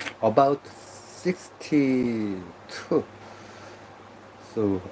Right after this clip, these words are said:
I'm so, uh, slim. Uh, yeah. fat. I, I'm, I'm too slim.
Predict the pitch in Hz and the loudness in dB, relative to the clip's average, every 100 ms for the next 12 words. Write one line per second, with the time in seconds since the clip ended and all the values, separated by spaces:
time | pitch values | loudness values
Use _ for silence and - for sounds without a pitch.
0 | - 104 95 95 90 - - - - - | -4 2 4 2 -2 -8 -18 -20 -20 -18
1 | - - 156 127 107 95 - - - - | -18 4 6 6 2 -4 -12 -20 -20 -14
2 | 101 98 90 82 - - 147 131 85 73 | -4 -2 -2 -4 -10 4 6 6 4 -4
3 | - - - - - - - - - - | -16 -20 -20 -20 -20 -20 -20 -20 -20 -20
4 | - - - - - - - - - - | -20 -20 -20 -20 -20 -20 -20 -20 -20 -20
5 | - - - - - - - - - - | -20 -20 -10 -10 -10 -20 -16 -16 -16 -20
6 | - - - - - - - - 92 90 | -20 -18 -18 -18 -20 -20 -18 -6 -2 0
7 | 87 92 87 80 - - - - 98 80 | 0 2 2 2 -4 -18 -20 -4 -4 -4
8 | - - - - - - - - 101 101 | -12 -20 -20 -20 -20 -20 -20 -8 -2 -2
9 | 90 - 104 92 87 - - - - - | -2 -4 0 0 0 -6 -20 -20 -20 -20
10 | - - - - - - - 107 101 104 | -20 -20 -20 -20 -20 -20 -8 -4 -2 -4
11 | - 120 92 | -4 -2 -2